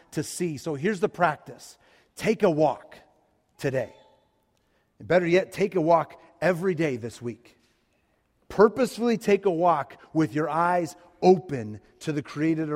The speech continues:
world around you. Use all of your senses. Gather around what you see, what you feel, what you smell. Gather all your senses around. Pay attention to them. And when something gra-, grabs your attention, then ponder its meaning.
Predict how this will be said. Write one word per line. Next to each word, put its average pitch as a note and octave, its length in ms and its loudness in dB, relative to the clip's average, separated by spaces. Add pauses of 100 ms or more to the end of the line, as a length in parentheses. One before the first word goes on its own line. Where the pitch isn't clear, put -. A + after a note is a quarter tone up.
(140)
world D#3 440 -4
around C#3 400 -4
you. A2+ 80 -10
Use E3+ 300 -4
all G#3 360 6
of E3+ 120 0
your F3 120 -2
senses. C3+ 760 -8 (840)
Gather F#3+ 320 2
around F#3 160 2
what F#3 180 2
you F#3 80 -4
see, G3 540 -4
what E3 240 -6
you F#3+ 220 -8 (240)
feel, G3+ 640 2
what D#3 240 0
you F#3+ 200 -4 (160)
smell. F#3+ 640 2
Gather F#3+ 340 4
all G3 200 6
your A3 160 -2
senses G3+ 440 -4
around. F3+ 300 2
Pay A3+ 140 4
attention G3 460 0
to D3+ 120 -8
them. C3 240 -4 (220)
And E3+ 100 2
when F3 120 0
something A3+ 680 0
gra-, G3 260 6
grabs G3 420 2
your G#3 120 2
attention, F#3 640 -4 (220)
then D#3+ 180 -2
ponder G#3 560 2
its - 180 -8
meaning. D3+ 520 -6